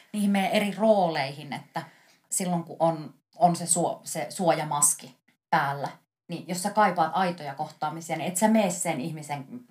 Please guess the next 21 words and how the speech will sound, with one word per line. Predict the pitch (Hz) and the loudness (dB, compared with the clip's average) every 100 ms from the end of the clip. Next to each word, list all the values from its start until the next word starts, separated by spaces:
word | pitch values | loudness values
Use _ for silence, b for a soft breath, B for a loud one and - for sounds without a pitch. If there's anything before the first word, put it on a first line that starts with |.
| _ | _
niinku, | 110 147 139 - _ | -16 -14 -16 -20 _
luokse | 165 143 - - | -6 -6 -6 -10
kohtaamaan, | - 151 - 135 139 | -2 -2 0 -4 -4
kenellä | 143 139 147 | -8 -8 -8
on | |
tosi | 147 - 131 | -10 -10 -10
vahva | 131 165 | -6 -4
maski. | 151 156 - - 175 B B | -4 -2 -2 -2 -10 B B
Mut | 196 | 0
se, | 247 247 - _ _ _ | 0 0 -4 _ _ _
kenellä | 208 185 180 | 2 4 2
on | 190 | 6
samantyyppinen | 262 220 190 233 220 147 131 | 6 6 6 4 4 2 -2
maski, | 135 139 - | -2 -8 -6
niin | 175 | 4
varmasti | 202 180 139 - 143 _ _ | 6 6 2 -8 -12 _ _
tarvitsee | 147 139 139 - 120 92 | 2 2 -2 -8 -6 -6
ja | |
menee | 143 143 123 175 | -4 -4 -4 -6
siihen. | - - 170 175 - b b b b b | -8 -12 -14 -16 -18 b b b b b
Mutta | 170 - | -16 -14